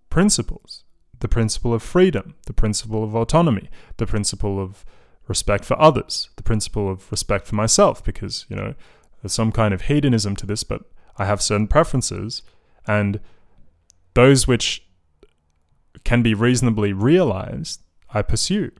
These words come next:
You know, buying an avocado isn't fatal. I guess, you know, <laughs> there are actually, you know, some pretty severe environmental consequences to avocado farming, especially in California.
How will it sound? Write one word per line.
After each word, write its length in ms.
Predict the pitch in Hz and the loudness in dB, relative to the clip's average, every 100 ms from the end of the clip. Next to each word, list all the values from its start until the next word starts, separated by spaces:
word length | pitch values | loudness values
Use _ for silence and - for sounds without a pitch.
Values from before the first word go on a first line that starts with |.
| _ _ _ | _ _ _
You 80 | - | -10
know, 220 | 98 107 | -6 -6
buying 380 | 127 131 123 139 | -6 2 2 4
an 60 | 135 | 2
avocado 540 | 135 135 139 135 131 | 0 0 0 2 0
isn't 440 | 127 170 143 92 - _ _ _ _ _ _ | 0 0 -2 -6 -14 _ _ _ _ _ _
fatal. 680 | - - 104 95 - 95 - - - _ - | -16 -4 -2 -2 -6 -12 -14 -20 -20 _ -2
I 80 | |
guess, 220 | 110 117 123 | 2 4 4
you 60 | |
know, 160 | 107 120 - - - - | 4 4 2 -2 -12 -20
<laughs> 380 | - - - | -20 -20 -8
there 160 | 117 117 | 0 2
are 160 | 127 135 | 4 2
actually, 520 | 131 139 113 101 101 | 2 -2 -2 -2 -4
you 80 | 101 | -4
know, 160 | 98 | -2
some 200 | 101 104 | -2 -2
pretty 200 | 101 117 | 0 2
severe 460 | 107 - 98 113 107 | 0 -2 -2 0 0
environmental 580 | 101 107 107 104 101 104 | 2 2 2 0 -2 -6
consequences 800 | - 113 117 - 110 98 101 - | -4 -4 -4 -6 -6 -6 -10 -10
to 220 | - 98 | -8 -6
avocado 540 | 104 98 - 104 101 | -4 -4 -2 -2 0
farming, 420 | 98 107 98 98 98 | -2 -4 -6 -6 -6
especially 420 | - 117 - 104 | -4 -4 -2 -6
in 120 | 98 | -6
California. 800 | - 101 95 - 107 113 123 127 | -6 -4 -6 -4 -4 -2 -2 -4